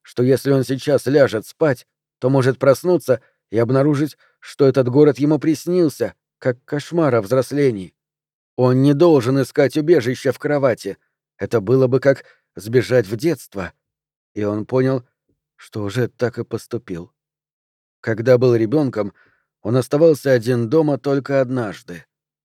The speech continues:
Он проснулся и блуждал по пустым комнатам, каждая из которых, казалось, скрывала какой-то ужас, который вот-вот покажется. Он вспомнил, на что это было похоже. Точно так же было в доме сейчас.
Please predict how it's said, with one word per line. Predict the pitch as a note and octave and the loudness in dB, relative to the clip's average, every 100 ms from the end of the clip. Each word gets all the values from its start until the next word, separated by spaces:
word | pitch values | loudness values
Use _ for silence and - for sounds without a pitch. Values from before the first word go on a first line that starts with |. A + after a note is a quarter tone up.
| _ _ | _ _
Он | G#2 G2 | -8 -6
проснулся | F#2+ F2 A#2 C#3 C#3+ - C3 _ _ _ _ _ | -8 -6 -6 -4 -4 -8 -18 _ _ _ _ _
и | F#2+ | -4
блуждал | G2 B2+ G#2+ D#3 | 0 0 2 0
по | C#3+ | 0
пустым | C3 B2 - D3 | -4 -6 -4 -4
комнатам, | B2+ B2 A2 G#2+ G2 G2+ G2+ _ _ _ - | -2 -2 -2 -4 -6 -8 -8 _ _ _ -4
каждая | A#2 G#2 G2+ A2 | -2 -2 -2 -6
из | |
которых, | - G#2 D3+ C3+ - _ _ _ | -4 0 0 0 -4 _ _ _
казалось, | - G2 B2 E2 _ _ _ _ | -6 0 0 -2 _ _ _ _
скрывала | - - A2 A#2+ C#3+ C3+ | -14 -4 -2 2 2 0
какой-то | C3+ C#3+ C#3+ C3+ C#3+ | -2 -2 -2 -2 -2
ужас, | E3 B2+ G2+ - | 0 -2 -6 -6
который | A#2 A#2 A2 | -4 -2 -2
вот-вот | A#2+ B2+ A#2+ A#2+ | -2 -4 -4 -4
покажется. | - A#2+ A2+ E2+ D#2+ - C#3+ _ _ _ _ _ _ _ | -6 -8 -8 -12 -16 -20 -20 _ _ _ _ _ _ _
Он | A2+ G#2+ | -6 -6
вспомнил, | - - E3 C#3 G#2+ G#2 | -8 -4 -2 0 -2 -2
на | A#2 | -4
что | A2 - C#3+ | -6 -2 -2
это | B2+ B2+ | -2 -4
было | B2 C3 | -2 -4
похоже. | B2 C#3 A#2+ C3+ G#2+ D2+ D#2 _ _ _ _ _ _ | -4 -8 -10 -12 -14 -16 -20 _ _ _ _ _ _
Точно | - A2 - A2 | -4 -2 -2 -4
так | A#2 C3+ A2+ | 0 0 0
же | C#3+ - _ _ _ - | -4 -6 _ _ _ -4
было | C#3 D3+ | 0 0
в | G#2+ | -2
доме | G2+ C3 B2+ | -2 -2 -2
сейчас. | A#2 B2+ A#2+ - F#2 - - | -6 -8 -10 -10 -14 -14 -20